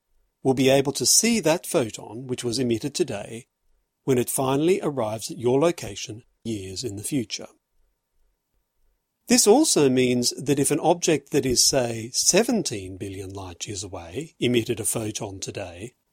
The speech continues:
that photon will never reach your location. The ongoing expansion of the universe will add so much distance between your location and it that the photon could travel at the speed of light for the whole remaining lifetime of the universe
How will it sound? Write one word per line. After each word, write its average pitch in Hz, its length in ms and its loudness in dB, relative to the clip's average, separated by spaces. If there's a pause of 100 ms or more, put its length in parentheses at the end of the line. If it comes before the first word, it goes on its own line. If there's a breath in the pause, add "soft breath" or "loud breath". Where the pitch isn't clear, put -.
(240)
that 180 260 4
photon 135 580 0
will 120 200 0
never 143 500 4 (100)
reach 113 520 -6
your 110 260 -6
location. 107 680 -6 (1200)
The 147 120 8
ongoing 190 520 8
expansion 180 580 0
of 107 80 -6
the 117 80 -4
universe 123 560 0
will 151 140 -4
add 135 180 -4
so 247 300 4
much 240 320 0
distance - 440 -4
between 127 380 -2
your 147 220 4
location 123 580 0
and 98 140 -4
it - 280 -4 (420)
that 143 120 2
the 135 100 -2
photon 180 520 2
could 131 180 -6
travel 175 400 -6
at 101 120 -12
the 123 60 -6
speed 170 400 0
of 196 140 -2
light 104 300 -4
for - 140 -6
the 110 100 -6
whole 175 480 2
remaining 143 600 0
lifetime 147 640 -4
of 143 80 -8
the 143 120 -4
universe - 640 -4